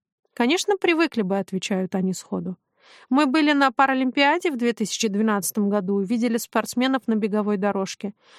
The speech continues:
Если можно привыкнуть к тому, что люди с протезами так великолепно бегают,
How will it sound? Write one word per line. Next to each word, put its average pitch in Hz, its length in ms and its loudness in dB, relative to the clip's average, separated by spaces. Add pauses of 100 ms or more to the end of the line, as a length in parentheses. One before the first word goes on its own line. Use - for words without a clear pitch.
(140)
Если 277 240 0
можно 254 340 2
привыкнуть 240 580 -2
к - 60 -18
тому, 233 240 0
что - 180 -6
люди 220 220 0
с 214 140 -6
протезами 214 580 -2
так 208 220 -6
великолепно 208 640 -2
бегают, 240 540 0